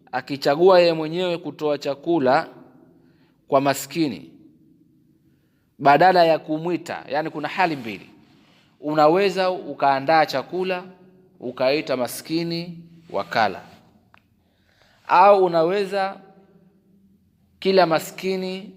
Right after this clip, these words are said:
ukampa chakula cha kutosheleza akenda akapika yeye mwenyewe. Kwa hivyo, utaangalia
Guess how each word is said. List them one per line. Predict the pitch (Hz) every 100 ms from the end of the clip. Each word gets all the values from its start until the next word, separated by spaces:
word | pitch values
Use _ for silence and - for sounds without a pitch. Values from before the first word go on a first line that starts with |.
| -
ukampa | 131 143 156 160 147
chakula | 139 131 - 175 175 170 165
cha | 123
kutosheleza | 127 120 120 120 131 175 165 180 175 - - _ _
akenda | - - 151 147 131
akapika | 127 120 139 131 123
yeye | 135 135 131 127 - - - _ - -
mwenyewe. | 120 123 113 82 101 - -
Kwa | 120
hivyo, | 131
utaangalia | 127 120 117 131 139 131 -